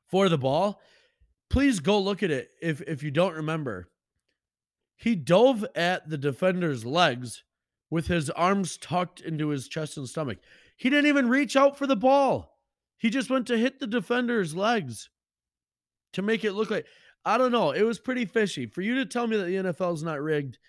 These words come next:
you'd have to have some pretty substantial evidence that it's not, because all season long, there was craziness, play calls, flags, fumbles, turnovers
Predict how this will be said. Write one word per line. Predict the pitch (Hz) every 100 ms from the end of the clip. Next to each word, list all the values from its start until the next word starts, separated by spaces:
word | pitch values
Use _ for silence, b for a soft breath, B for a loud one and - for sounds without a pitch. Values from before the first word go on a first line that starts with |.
| _ _ _
you'd | 175 226
have | 214
to | - 180
have | 165
some | - 143 -
pretty | - 196 196 196 196 185 185
substantial | - 151 - 180 165 160
evidence | 156 147 139
that | 139 120
it's | 110 147
not, | 139 -
because | 104 120 131 120 117 - - _ _ _ _ - - _ _ -
all | 175 220 214
season | 170 214 185 185
long, | 175 147 127 117 _ _ _ _ _ _ _ -
there | 156
was | 165 143
craziness, | - - 185 190 170 180 180 -
play | - 180 175
calls, | 170 175 165 160 147 - - _ _ _ _ _ _ _ _ _ _ _ _ _ _ _ _
flags, | - 143 170 170 165 156 -
fumbles, | - 156 165 165 160 139
turnovers | 165 160 160 147